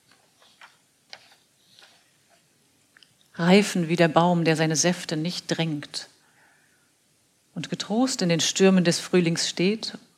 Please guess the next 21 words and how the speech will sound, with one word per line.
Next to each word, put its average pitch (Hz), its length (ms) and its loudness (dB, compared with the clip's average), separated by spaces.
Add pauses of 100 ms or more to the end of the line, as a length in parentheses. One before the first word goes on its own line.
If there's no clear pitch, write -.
(880)
ohne 226 300 2
Angst, - 320 -4
dass 147 140 -4
dahinter 151 420 -2
kein 170 300 -2
Sommer 151 280 -4
kommen 151 320 -8
könnte. 160 440 -10 (1800)
Er 175 100 -4
kommt 226 340 -2
doch. 226 280 -4 (3500)
Aber 196 280 4
er 185 80 2
kommt 226 300 0
nur 220 220 2
zu 233 80 -6
den 214 140 0
Geduldigen, 180 580 0
die 151 100 -8
da 170 300 2
sind, 165 400 -4